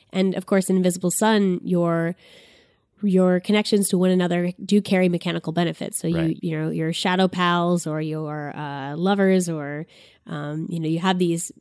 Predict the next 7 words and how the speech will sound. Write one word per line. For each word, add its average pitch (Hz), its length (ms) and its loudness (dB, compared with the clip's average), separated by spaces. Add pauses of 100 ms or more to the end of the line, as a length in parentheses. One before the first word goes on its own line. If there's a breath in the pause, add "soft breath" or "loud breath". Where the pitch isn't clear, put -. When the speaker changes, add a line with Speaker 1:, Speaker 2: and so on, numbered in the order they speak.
(140)
Speaker 1:
mechanized, 170 840 -4
you 180 100 -2
have 190 140 0
a 190 40 4
word 190 460 2
to 180 100 -10
describe 165 640 -4